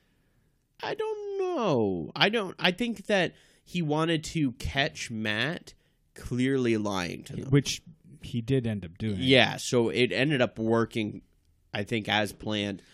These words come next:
Speaker 2: But, uh, if I was Matt, I'd be like, "What the fuck, Danny?" <laughs> Like,
Speaker 1: Yeah.
Speaker 2: if we have a good relationship, why'd you do it in front of fucking Josh, you know? Like,
Speaker 1: Yeah, I, but I think that Danny doesn't care about Matt. He knows that he was kind of bottom of the pack and the guy that everyone wanted out anyway.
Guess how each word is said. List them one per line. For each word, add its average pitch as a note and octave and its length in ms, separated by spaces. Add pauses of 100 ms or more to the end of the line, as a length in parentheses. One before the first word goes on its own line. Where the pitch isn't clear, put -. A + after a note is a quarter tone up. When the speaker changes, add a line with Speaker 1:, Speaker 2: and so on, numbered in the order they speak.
(140)
Speaker 2:
But, C4 200
uh, G#3+ 100 (100)
if E3+ 140
I B3+ 100
was A3 160
Matt, A#3+ 260
I'd C#3+ 160
be D#3+ 100
like, F#3 180 (120)
"What - 160
the - 60 (200)
fuck, - 160 (120)
Danny?" A#2+ 400 (320)
<laughs> G#3+ 80 (240)
Like, E3+ 420
Speaker 1:
Yeah. G#2+ 440 (160)
Speaker 2:
if D3+ 100
we G3 160
have G3+ 120
a F#3 40
good D#3+ 180
relationship, D#3 480
why'd F#3 240
you F#3+ 60
do F#3 160
it F3 60
in E3+ 60
front D#3+ 220
of D#3 80
fucking D#3 360
Josh, A#2+ 500
you G#2+ 80
know? A2+ 280
Like, F#2 320 (480)
Speaker 1:
Yeah, A2 360 (120)
I, A2+ 100
but A#2 360
I A2+ 80
think B2 260
that F#2 360 (100)
Danny G2+ 320
doesn't - 300
care G2+ 200
about G#2+ 260
Matt. A2+ 280
He G#2 180
knows G#2 300
that G#2 180
he G#2 160
was G2 260 (140)
kind G#2+ 200
of G2 100
bottom G#2 300
of G2+ 60
the G#2 80
pack G2 360
and G2+ 180
the G2+ 80
guy G#2 220
that G#2 120
everyone G#2 380
wanted G2+ 300
out G2 180
anyway. F#2+ 420